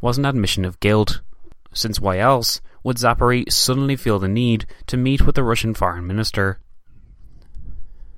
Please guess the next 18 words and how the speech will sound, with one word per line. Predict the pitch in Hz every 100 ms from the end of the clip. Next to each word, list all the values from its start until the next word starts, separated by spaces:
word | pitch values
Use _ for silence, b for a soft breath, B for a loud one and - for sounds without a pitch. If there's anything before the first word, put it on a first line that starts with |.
| - - - - - - - _ _ B B B B B B
After | 139 147
the | 156
previous | - 131 135 139 -
day's | 101 98
events, | 90 107 113 101 - - b b
in | 113
which | 120 -
it | -
seemed | 131 113
highly | - 113 110
likely | 95 104 123 120 113
that | 104
the | 98
Habsburgs | 98 98 101 98 98
were | 107
planning | 104 104 120
something | 113 98 95 92
soon, | - 117 110 110